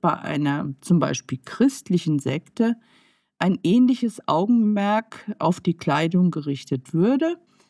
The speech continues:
Und ich kann mir auch wenig vorstellen, dass ein Geschäft, das zum Beispiel diese christliche,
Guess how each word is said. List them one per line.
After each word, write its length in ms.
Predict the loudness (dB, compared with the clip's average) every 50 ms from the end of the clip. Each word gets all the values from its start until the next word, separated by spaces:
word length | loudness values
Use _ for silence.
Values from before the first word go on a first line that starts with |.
| _ _ _ _ _ _ _
Und 420 | 0 2 2 2 2 0 0 -2
ich 160 | -4 -4 -4
kann 180 | -2 0 2 2
mir 160 | 2 2 0
auch 300 | 0 0 -2 -2 -2 -2
wenig 280 | 0 2 2 2 0 0
vorstellen, 760 | -2 -2 -2 -2 -2 -2 0 0 2 2 2 0 0 -2 -4 -8 _ _ _
dass 480 | -2 0 0 0 -2 -6 -12 -14 -16 -12 -6 -2
ein 240 | 0 0 0 0 -2
Geschäft, 880 | -4 -6 -8 -8 -6 -2 0 0 0 0 -4 -12 -18 -18 -18 -8 _ -2
das 240 | 0 0 -2 -2 0
zum 140 | 0 0
Beispiel 460 | 2 0 -2 -6 -8 -8 _ -6 -6 -6
diese 360 | 0 2 4 4 4 2 -2
christliche, 800 | -4 -4 -2 -2 -2 -2 -4 -4 -2 -2 -2 0 -2 -2 -2